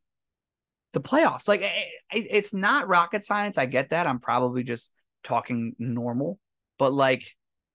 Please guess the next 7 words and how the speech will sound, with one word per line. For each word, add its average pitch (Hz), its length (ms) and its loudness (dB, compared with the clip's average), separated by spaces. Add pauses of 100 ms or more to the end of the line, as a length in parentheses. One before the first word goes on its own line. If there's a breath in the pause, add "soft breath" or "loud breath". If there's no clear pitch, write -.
(320)
to 156 120 4
me, 156 480 2
this 147 300 -2
is, 135 220 -4
this 151 240 0
is 175 180 0
what 143 380 0